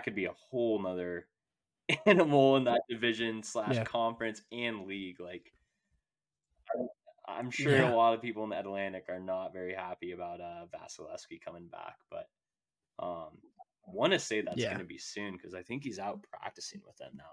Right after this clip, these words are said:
Speaker 1: So.
Speaker 2: Yeah, I wanna say from when we were doing the fantasy stuff, I wanna say he's supposed to be back December or January.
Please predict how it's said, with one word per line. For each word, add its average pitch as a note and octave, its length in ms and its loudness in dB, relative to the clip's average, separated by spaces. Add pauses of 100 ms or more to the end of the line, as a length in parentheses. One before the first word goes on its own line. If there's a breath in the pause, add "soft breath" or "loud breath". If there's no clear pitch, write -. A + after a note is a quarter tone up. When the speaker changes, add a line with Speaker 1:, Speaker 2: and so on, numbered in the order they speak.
Speaker 1:
So. G3+ 320 -2 (3000 soft breath)
Speaker 2:
Yeah, C#3+ 240 8
I C#3+ 60 6
wanna D#3+ 220 8
say F3 560 8 (580)
from D3+ 220 4
when D#3+ 140 10
we E3+ 80 10
were F3 140 12
doing F#3 180 12
the E3 80 8
fantasy D3+ 480 4
stuff, B2 320 -2
I C3+ 40 -2
wanna D3+ 200 4
say F#3 180 6
he's C#3+ 120 6
supposed D#3 300 2
to - 40 -2
be D3 100 6
back B2 360 0
December D3 840 2
or C3 260 2
January. A#2 760 -2